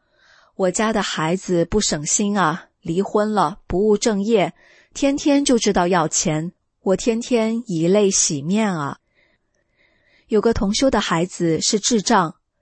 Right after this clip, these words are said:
常常摔东西、打人、骂人，晚上不让妈妈睡觉。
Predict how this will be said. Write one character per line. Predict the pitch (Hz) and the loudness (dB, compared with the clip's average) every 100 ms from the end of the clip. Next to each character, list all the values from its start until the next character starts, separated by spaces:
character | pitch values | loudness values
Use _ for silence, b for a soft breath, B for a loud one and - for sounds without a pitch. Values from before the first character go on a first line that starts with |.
| _ | _
常 | - 190 | -4 -4
常 | 226 185 | -2 -2
摔 | 196 262 247 | 0 2 2
东 | 247 262 | 2 0
西、 | - 190 156 _ _ - | 0 0 -2 _ _ -6
打 | 160 139 | -2 -2
人、 | 143 151 165 - - | -4 -4 -6 -8 -4
骂 | 220 208 170 | -2 0 -2
人， | 156 147 156 _ b b b - | -4 -6 -8 _ b b b -4
晚 | 180 175 | -2 0
上 | - 233 208 | 2 2 2
不 | 202 | 0
让 | 226 214 | 0 0
妈 | 233 | -2
妈 | 220 | -2
睡 | 214 240 | 0 0
觉。 | 208 254 190 - | 0 2 2 0